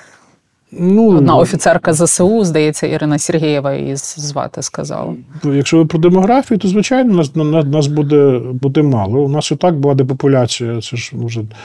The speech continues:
Speaker 1: років тридцять, яка вона триває. Воно в загальному такому антропоцені, ми живемо в період, ну, такого видового вимирання. Просто він ж, він займає там сотні років.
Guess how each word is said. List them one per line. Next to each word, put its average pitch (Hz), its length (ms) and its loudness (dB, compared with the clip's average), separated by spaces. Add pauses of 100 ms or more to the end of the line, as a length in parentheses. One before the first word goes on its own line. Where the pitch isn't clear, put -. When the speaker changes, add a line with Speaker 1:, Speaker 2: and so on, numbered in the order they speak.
(240)
Speaker 1:
років 131 280 0
тридцять, 127 360 0
яка 135 160 -4
вона 131 160 0
триває. 123 560 -2 (500)
Воно 160 360 2
в 156 100 2
загальному 165 500 4
такому 151 680 0 (240)
антропоцені, 165 840 2
ми 143 120 2
живемо 160 280 2
в - 60 -6
період, 147 440 2
ну, 139 120 0
такого 139 260 0
видового 143 440 4
вимирання. 131 600 2
Просто 110 300 -6
він 123 140 0
ж, - 120 -12
він 127 160 -2
займає 160 400 2
там 117 160 -2
сотні 139 320 -2
років. 107 380 -2